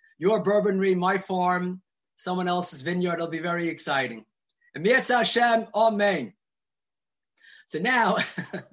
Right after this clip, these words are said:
halacha is you can't plant kalayim. I know what you're thinking. I thought I signed up for a Gemara shiur. <laughs>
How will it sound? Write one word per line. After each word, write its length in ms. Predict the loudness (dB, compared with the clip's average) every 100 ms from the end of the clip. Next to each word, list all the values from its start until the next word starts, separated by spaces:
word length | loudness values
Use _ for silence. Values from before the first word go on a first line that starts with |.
| _ _ -20 -16 -2
halacha 380 | 0 2 2 2
is 280 | 2 2 2
you 80 |
can't 300 | -2 -4 -4
plant 420 | -4 -6 -6 -8 -10
kalayim. 600 | -4 0 2 0 -4 -14 _ _ _ _ _ -6
I 80 | -2
know 120 | 0
what 80 | 0
you're 100 | 0
thinking. 420 | 2 0 -2 -4
I 100 | -4
thought 200 | 0 0
I 60 |
signed 300 | 0 2 2
up 120 | 0 -2
for 120 | -4
a 60 |
Gemara 360 | -4 0 0 0
shiur. 360 | -2 -6 -8 -10 _ _ _ -20
<laughs> 0 | -12